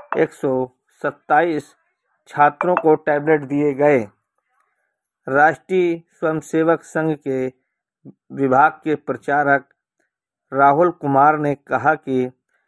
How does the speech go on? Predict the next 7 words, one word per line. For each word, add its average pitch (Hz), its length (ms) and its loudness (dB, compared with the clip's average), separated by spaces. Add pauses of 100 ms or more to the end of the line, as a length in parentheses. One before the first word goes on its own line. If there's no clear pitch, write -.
(460)
स्मार्टफोन 147 1120 -2
और 143 260 0 (140)
टैबलेट 135 580 -2
का 135 220 -2
प्रयोग 139 680 -2 (580)
छात्र 143 380 -2
छात्राएं 139 800 -2